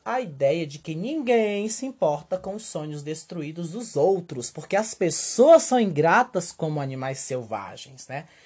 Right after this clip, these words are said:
E neste caso, usa aí uma feroz pantera, né, esse termo.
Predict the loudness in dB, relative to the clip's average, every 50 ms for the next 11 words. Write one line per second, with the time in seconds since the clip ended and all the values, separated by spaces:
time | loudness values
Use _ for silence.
0 | -20 _ _ -14 -12 -10 -10 -8 -8 -8 -10 -10 -12 -8 -4 -2 0 0 0 -2
1 | -2 -2 -4 -4 -4 -6 _ -6 -2 -2 0 0 -2 -2 -4 -4 -4 -4 -6 -6
2 | -8 -8 -10 -12 -12 -14 -14 -10 -6 -6 -4 -2 -2 -2 -2 -4 -6 -8 -8 -8
3 | -10 -10 _ -10 -8 -6 -6 -6 -8 -10 -14 -14 -14 -12 -12 -10 -8 -10 -10 -10
4 | -12 -14 -16 -18 -18 -18 _